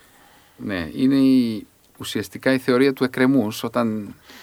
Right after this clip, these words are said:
ε, το εκκρεμές πηγαίνει στο ένα άκρο, α, μοιραία η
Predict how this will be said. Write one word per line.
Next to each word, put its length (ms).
ε, 600
το 100
εκκρεμές 380
πηγαίνει 320
στο 180
ένα 260
άκρο, 460
α, 340
μοιραία 640
η 160